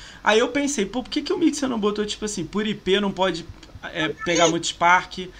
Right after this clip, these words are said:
você tem um máximo de Spark por, por dia, tipo, você não podia fazer, assim, vinte e quatro horas de farm." Botava que você só podia farmar duas horas, três por dia.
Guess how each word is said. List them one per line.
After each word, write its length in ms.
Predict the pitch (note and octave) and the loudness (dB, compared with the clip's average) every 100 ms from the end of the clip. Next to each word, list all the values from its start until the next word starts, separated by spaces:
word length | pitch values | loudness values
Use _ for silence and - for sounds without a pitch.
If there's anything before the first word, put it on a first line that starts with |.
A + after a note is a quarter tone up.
| - - D3+ | -20 -12 -4
você 240 | E3+ G3+ | -2 -2
tem 200 | G#3 G#3 | -4 -2
um 80 | G#3 | 0
máximo 540 | F#3+ G3 G#3 - F#3+ | 4 4 4 -2 -6
de 140 | D#3+ E3+ | -4 -6
Spark 380 | - E3+ E3+ D3+ | -2 -2 -4 -10
por, 180 | E3+ D#3 | -8 -8
por 240 | D#3 D#3+ D3 | -6 -4 -2
dia, 400 | C3 E3+ F#3+ E3+ | -4 -4 -2 -4
tipo, 160 | - | -6
você 140 | - F#3+ | -6 -6
não 60 | |
podia 220 | G#3 G3 | -4 -6
fazer, 220 | F#3+ E3+ E3+ | -4 -6 -6
assim, 180 | D#3+ D3 | -6 -8
vinte 160 | E3 | -10
e 40 | - | -6
quatro 280 | E3+ D#3+ D3+ | -4 -4 -6
horas 180 | C#3+ | -6
de 60 | C3+ | -8
farm." 380 | - D3 C#3+ A#2 - - - - - | -8 -8 -8 -12 -18 -20 -20 -20 -8
Botava 300 | G3+ G#3+ C#4+ | -2 0 -2
que 80 | - | -2
você 80 | C#4 | -8
só 120 | C4 | -8
podia 240 | A3+ B3+ | -6 -4
farmar 380 | B3+ B3+ A#3+ B3 | -2 -2 -2 -4
duas 300 | F#3 A#3 A#3+ | -4 -4 -2
horas, 200 | A3+ A3+ | 0 0
três 240 | A3 A3 A3 | -2 -4 -4
por 200 | - G3 | -6 -8
dia. 320 | F#3 G3+ C3 | -6 -8 -8